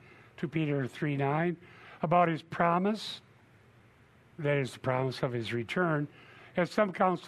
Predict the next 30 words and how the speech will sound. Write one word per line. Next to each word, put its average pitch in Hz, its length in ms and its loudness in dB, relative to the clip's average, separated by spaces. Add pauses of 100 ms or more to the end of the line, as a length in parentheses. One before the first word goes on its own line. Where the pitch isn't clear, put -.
slowness, 220 760 -2 (640)
but 202 120 2
is 208 280 0
patient 220 480 0
towards 160 340 0
you, 147 240 0 (560)
not 196 200 4
wishing 190 380 2
for 180 160 2
any 202 300 2 (460)
to 190 80 -4
perish, 156 640 2 (580)
but 175 160 0
for 185 200 2
all 180 180 6
to 170 100 -2
come 175 240 0
to 156 80 -2
repentance. 151 840 -4 (760)
But 190 120 0
the 202 120 0
day 240 400 2
of 247 120 2
the 240 60 0
Lord, 185 640 2 (960)
remember, 175 340 2
that's 165 320 4
the 180 160 2
last 196 440 2
days, 139 480 -2